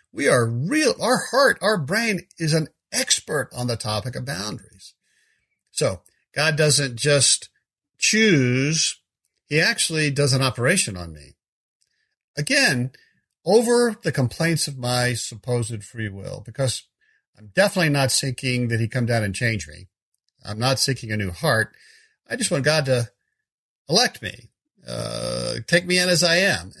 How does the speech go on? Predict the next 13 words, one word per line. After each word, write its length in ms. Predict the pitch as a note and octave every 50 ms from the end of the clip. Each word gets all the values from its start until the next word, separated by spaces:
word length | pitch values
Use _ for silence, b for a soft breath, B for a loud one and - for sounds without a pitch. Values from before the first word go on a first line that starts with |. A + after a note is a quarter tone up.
| -
and, 280 | B2+ B2+ C3 B2+ B2 - _ _ _ - C#3 C#3 D3 _ _ _ -
right? 220 | C#3 E3 G3+ G3 - _ _ _ _ C#3 _ _ _ -
And 140 | C3+ C3+ B2+
then 280 | D3 F3 F#3 F3+ F3
I 80 | D#3+ D3
can 120 | - C#3
just 200 | C3 B2 - -
work 200 | D3 C3+ B2+ -
harder 320 | - C#3 C3+ C3+ C3 C3 A#2+
to 140 | - A2+
fix 300 | G#2 - F3+ - - -
myself. 440 | - A2+ A2 - - A#2+ G#2+ G#2 G2
So 220 | - - D3 C#3+